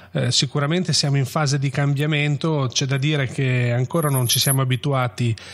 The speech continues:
a tutto quello che è già cambiato, che sappiamo già che cambierà ancora. Una delle cose che stanno, secondo me, cambiando è un po' la definizione tra, eh, il confine che c'è tra B due B e B due C, così entriamo un pochino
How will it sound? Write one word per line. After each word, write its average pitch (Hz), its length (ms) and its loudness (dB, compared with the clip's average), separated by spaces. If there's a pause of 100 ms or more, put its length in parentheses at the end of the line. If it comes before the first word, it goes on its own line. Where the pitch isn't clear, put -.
(200)
a 120 240 0
tutto 143 280 -2
quello 139 240 0
che 135 140 -4
è - 20 0
già 147 220 0
cambiato, 139 640 0
che 123 240 -2
sappiamo 147 480 2
già 135 180 0
che 131 140 -2
cambierà 127 600 0 (340)
ancora. 123 520 -2 (240)
Una 208 200 2
delle 151 200 0
cose 156 320 0
che 143 320 0
stanno, 156 380 2
secondo 147 320 0
me, 147 100 2
cambiando 151 540 2
è - 20 2
un 135 80 2
po' 156 140 -2
la 147 100 0
definizione 143 760 0
tra, 139 440 -2
eh, 127 260 0
il 120 140 -2
confine 131 580 0
che - 140 -6
c'è 143 260 0
tra 127 320 -2 (100)
B 127 380 0
due 147 120 0
B 139 340 2
e 135 100 0
B 123 120 0
due 131 120 0
C, 120 220 0
così 131 220 0
entriamo 123 360 0
un 123 100 2
pochino 131 440 0